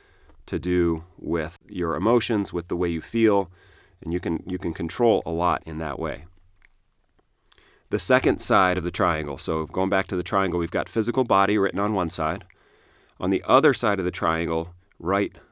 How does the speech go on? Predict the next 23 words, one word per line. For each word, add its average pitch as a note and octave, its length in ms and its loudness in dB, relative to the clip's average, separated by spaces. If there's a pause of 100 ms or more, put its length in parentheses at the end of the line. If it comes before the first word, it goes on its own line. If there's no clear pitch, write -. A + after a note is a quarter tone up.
(180)
language. E2 640 -2 (1160)
And E2+ 480 -4 (960)
so G2+ 260 4
by G#2+ 240 4
language, A2 540 6
I G2+ 80 4
mean G2 340 2 (380)
the F#2 100 -4
words A2 400 4
you A2+ 120 2
use, F2+ 520 0 (720)
the, E2+ 560 0 (480)
uh, D#2 420 -10 (440)
the F2 120 -2
way A2 340 4
you're G2+ 200 2
forming G#2 440 0
thoughts G2 500 0
and D#2+ 100 -8
the F2 80 -2
way F#2+ 220 0
you're F#2 140 2
saying F#2 640 -2